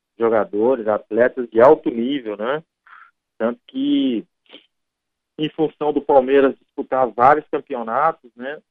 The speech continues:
É, é, então, se, existia muito rodízio, né? Entre, entre atletas, né? E mesmo nessas tanto de competições que nós disputávamos no, no ano, né? O time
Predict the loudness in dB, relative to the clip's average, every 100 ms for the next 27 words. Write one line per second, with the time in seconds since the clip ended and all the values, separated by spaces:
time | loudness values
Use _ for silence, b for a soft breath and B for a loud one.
0 | _ _ _ -14 -10 -6 -6 -6 -4 -4
1 | -4 -6 -8 -10 -10 -20 -20 _ _ _
2 | _ _ -20 -20 _ -16 -12 -12 -14 -10
3 | -8 -6 -6 -4 -4 0 0 -2 -10 -10
4 | -10 -16 -12 -12 -14 _ -18 -18 -18 -20
5 | -16 -14 -6 -2 -2 -4 -2 0 -2 -6
6 | -16 -14 -14 -14 _ _ _ _ _ _
7 | -14 -10 -8 -8 -8 -8 -10 -12 -4 -4
8 | -4 -8 -14 -18 _ _ _ _ _ -12
9 | -10 -14 _ _ _ _ _ -2 0 -2
10 | -8 -12 -8 -6 -8 _ -14 -12 -12 -10
11 | -10 -10 _ _ -14 -8 -8 -10 -12 -12
12 | -14 _ -16 -10 -8 -8 -8 -10 -12 -16
13 | _ _ _ _ -12 -12 -10 -6 -4 -4